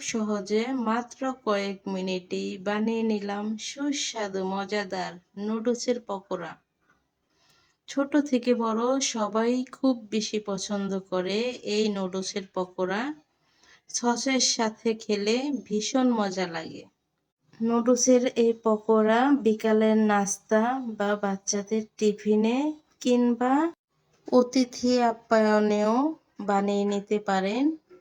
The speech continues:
ঝটপট নাস্তা। আশা করছি আপনার কাছেও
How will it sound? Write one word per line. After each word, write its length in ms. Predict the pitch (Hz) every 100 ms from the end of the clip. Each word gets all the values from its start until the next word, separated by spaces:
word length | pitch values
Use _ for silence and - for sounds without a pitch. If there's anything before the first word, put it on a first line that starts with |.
| 196
ঝটপট 720 | - 202 208 214 _ - 233 - 202
নাস্তা। 540 | 190 185 - - 196 262 320 - _ _ _ _ _ _ _ _ _ _ _ _ _ _ _ _
আশা 260 | 214 214 240
করছি 420 | - 240 220 254 240
আপনার 420 | 208 - 214 208
কাছেও 520 | - 202 - 214 220